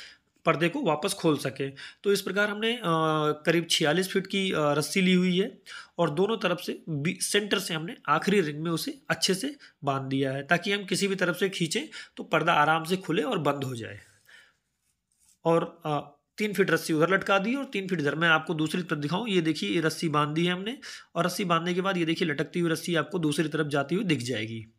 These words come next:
तो इसी प्रकार हमने, अ, दोनों तरफ का काम यही करना है कि रस्सी ले लेके, लेके और दोनों तरफ हमने इसी तरह से बांध देनी है आखिरी रिंग में। और अब क्या है दोस्तों कि जो पर्दा हमें जिस तरफ, एक तरफ फिक्स रखना होता है, तो जिस तरफ हमें फिक्स रखना है उस तरफ किसी, अ,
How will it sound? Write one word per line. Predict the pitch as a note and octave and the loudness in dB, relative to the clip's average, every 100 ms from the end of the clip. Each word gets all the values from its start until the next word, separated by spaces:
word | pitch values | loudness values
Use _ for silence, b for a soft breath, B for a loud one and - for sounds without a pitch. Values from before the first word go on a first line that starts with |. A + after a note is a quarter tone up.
| _ _ - B B B | _ _ -20 B B B
तो | G#3+ | 0
इसी | G3 A3 | 2 2
प्रकार | G#3 F#3 F#3 | 0 2 4
हमने, | F#3+ B3 | 2 -2
अ, | - E3 D#3 | -2 0 2
दोनों | D3+ E3 F3 | 2 0 0
तरफ | F3 E3+ | -2 0
का | F#3+ | 2
काम | F#3 D#3+ E3 | 2 2 2
यही | D#3+ D#3 | 0 2
करना | D#3 D#3 | 0 0
है | F#3+ | -2
कि | G3+ | 0
रस्सी | E3 - G3 | 0 2 2
ले | E3 | 4
लेके, | D#3 E3 A#3 F3+ | 4 2 -2 -2
लेके | E3 E3+ B3 | 2 2 2
और | A#3+ F3 | -2 0
दोनों | E3+ G#3+ | 0 0
तरफ | F3+ E3 | 2 0
हमने | D#3 E3+ D#4+ B B B | 0 -4 -6 B B B
इसी | G3 G#3 | 0 2
तरह | F3+ D#3 | 4 4
से | G#3 | 4
बांध | E3+ D#3 D#3+ | 4 4 2
देनी | E3 F3+ | 0 0
है | G3 | 0
आखिरी | - D#3 F3 | 2 2 2
रिंग | E3+ E3+ | 0 -4
में। | G3 C#4 - _ _ B B B B | -8 -12 -20 _ _ B B B B
और | F3+ F#3 G3 G3 - F3+ | 4 6 6 2 -4 -2
अब | E3+ | 0
क्या | G#3 | 0
है | G3+ | 0
दोस्तों | G#3 A3+ A3+ | 0 -2 -2
कि | |
जो | G#3 | -2
पर्दा | G3+ E3+ D#3+ G3 | 2 2 4 2
हमें | G3 G#3+ F3 | 2 -2 0
जिस | F3 F3+ | 0 0
तरफ, | G3+ G#3 - | -2 0 2
एक | F#3+ F#3+ | 2 2
तरफ | G3 - | -2 0
फिक्स | F#3+ - | -2 0
रखना | C#3+ D#3 | -2 -2
होता | C3+ B2+ - | -4 -6 -8
है, | A#2+ A#2 | -6 -6
तो | A#2+ | -2
जिस | D#3+ F#3 | 0 0
तरफ | G#3 G#3+ | 0 -2
हमें | A3 | -2
फिक्स | G#3+ E3 E3 | -2 -2 -2
रखना | F3 G3+ | -2 -2
है | |
उस | G3+ F3+ | -2 -2
तरफ | G3 G#3 | 0 0
किसी, | - - | -2 0
अ, | G#3 | 0